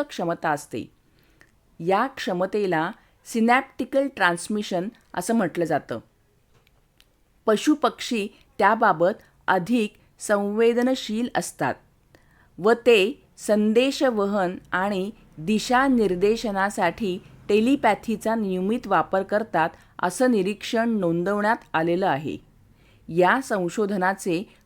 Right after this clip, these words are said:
प्रयोगशाळेतील निष्कर्ष मात्र अस्पष्ट असल्यानं टेलिपॅथीला विज्ञान म्हणून अद्याप अधिकृत मान्यता मिळालेली नाही. आपल्या जुन्या लोकांना मात्र मानवी मेंदूच्या या क्षमतेविषयीचा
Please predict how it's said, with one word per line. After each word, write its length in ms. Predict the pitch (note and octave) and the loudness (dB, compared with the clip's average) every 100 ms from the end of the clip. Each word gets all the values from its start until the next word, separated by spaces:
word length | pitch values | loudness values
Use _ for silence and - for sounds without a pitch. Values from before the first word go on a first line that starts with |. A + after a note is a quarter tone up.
| - | -4
प्रयोगशाळेतील 1000 | G3+ G3+ B3+ C4 B3+ F#3+ F#3 F#3+ A#3 A3 | 2 6 6 2 -2 0 0 -4 -4 -2
निष्कर्ष 580 | F3 - - A3 A3+ A#3+ | -4 -6 -4 -4 -2 -2
मात्र 460 | F3+ D#3 F3+ A3 A#3 - | -2 -2 -4 -6 -6 -6
अस्पष्ट 560 | F#3+ - A#3+ B3+ - | -8 -4 -6 -4 0
असल्यानं 580 | B3+ A3 F#3 F#3 E3 D#3 A#3+ - _ - | 0 0 -2 0 0 0 -4 -16 _ 0
टेलिपॅथीला 800 | G#3+ B3 C#4 G#3 F#3 G3 E3+ F#3+ | 2 2 2 0 0 -2 0 -2
विज्ञान 580 | F3+ F3 D3+ F3+ G#3+ A#3 | -4 -6 -2 -2 -2 -2
म्हणून 340 | G#3+ F3 G#3 - | -2 -2 -4 -6
अद्याप 500 | D#3+ D3 G3 F3 E3+ - _ - | -6 -2 0 0 0 -6 _ -6
अधिकृत 520 | F#3+ A3 A#3 B3 C4+ - | -2 -2 -2 -4 -4 -4
मान्यता 460 | F#3+ E3+ E3+ F3+ A3+ | -2 0 0 -2 -2
मिळालेली 520 | G#3+ E3 D#3 D#3 E3 | -2 0 0 0 -2
नाही. 380 | G#3 C3 C3 - _ _ _ _ _ _ _ _ _ _ _ _ _ _ _ _ _ _ _ - | -4 -6 -8 -14 _ _ _ _ _ _ _ _ _ _ _ _ _ _ _ _ _ _ _ -4
आपल्या 400 | A3 A3+ B3+ D4 | -4 -2 2 4
जुन्या 320 | D4+ B3 A3+ C#4 | 4 4 4 6
लोकांना 440 | B3 A#3 A#3 B3 | 4 2 0 2
मात्र 400 | A#3 G3 G#3 F#3 | 2 0 0 -2
मानवी 580 | G#3 F3+ E3+ F#3+ G#3+ C#4 | 0 0 0 0 2 2
मेंदूच्या 760 | B3+ F#3+ F3 G#3+ - F#3+ E3 | 4 2 0 -2 -2 -2 0
या 260 | F#3 F3 A3+ | 0 0 0
क्षमतेविषयीचा 1160 | - G3+ F#3 F#3+ A3+ G#3 - F3+ F#3 F#3 G3 | -4 -4 -2 0 0 0 -2 -2 -2 -2 -4